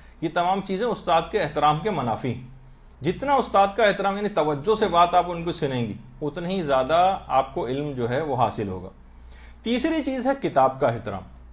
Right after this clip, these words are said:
किताब का एहतराम जितना ज़्यादा होगा, तो उलमा बहुत से तो ऐसे भी हैं जो किताबों का जो बैग होता है वो कभी भी जम-,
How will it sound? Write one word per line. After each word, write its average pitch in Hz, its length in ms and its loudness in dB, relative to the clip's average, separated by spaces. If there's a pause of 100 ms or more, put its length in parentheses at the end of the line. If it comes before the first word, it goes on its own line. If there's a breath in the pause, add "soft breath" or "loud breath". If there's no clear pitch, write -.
(580)
किताब 233 420 6
का 277 100 4
एहतराम 220 400 2
जितना 185 280 0
ज़्यादा 143 240 4
होगा, 104 280 2 (1400 soft breath)
तो 165 40 -4
उलमा 180 300 4
बहुत 196 280 4
से 220 80 4
तो 214 140 0 (680)
ऐसे 175 240 2
भी 220 160 0
हैं 196 340 -2 (320)
जो 220 720 6 (1040)
किताबों 156 400 6
का 196 100 0
जो 180 120 0
बैग 160 360 4
होता 135 200 2
है - 120 -6 (580)
वो 147 60 -4
कभी 170 260 0
भी 220 100 0
जम-, 147 280 -2